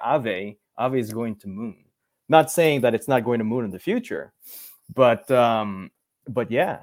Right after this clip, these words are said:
it's really, at the end of the day, we're all just trying to make sense of, of this thing that is very difficult to make sense of. Um, and back to what Brucey was talking about earlier about, um, uh, narratives and capital flows,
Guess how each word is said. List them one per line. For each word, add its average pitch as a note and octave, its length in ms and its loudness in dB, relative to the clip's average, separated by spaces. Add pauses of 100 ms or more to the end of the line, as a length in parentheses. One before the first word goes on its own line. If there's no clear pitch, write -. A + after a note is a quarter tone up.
(120)
it's - 440 -10 (440)
really, D3+ 440 2
at A2+ 100 0
the C#3 80 -2
end D3+ 80 -4
of C#3 60 0
the A#2 60 -4
day, B2 180 -4
we're A2 200 -4
all B2+ 400 -2
just - 220 -12
trying B2 260 -8
to G#2 60 -8
make G2 220 -10
sense C#3+ 340 -10
of, F#2+ 180 -14 (220)
of G2 200 -10
this G#2 240 -12
thing E3 260 -6
that G#2+ 100 -6
is F#2+ 140 -12
very B2+ 180 -2
difficult A#2+ 520 -6
to A2+ 60 -10
make G#2 160 -8
sense - 280 -8
of. - 260 -10 (580)
Um, A#2+ 580 -2
and B2 200 -4 (240)
back C#3+ 300 4
to E3 100 -4
what C3 200 2
Brucey A#2 280 -8
was G#2+ 140 -14
talking G2+ 300 -8
about G2 200 -6
earlier A#2+ 480 -2
about, G#2 460 -6
um, G2 500 -8 (420)
uh, F#2 220 -8
narratives A#2 560 0
and G#2+ 140 -8
capital D3 320 -2
flows, G#2+ 480 -2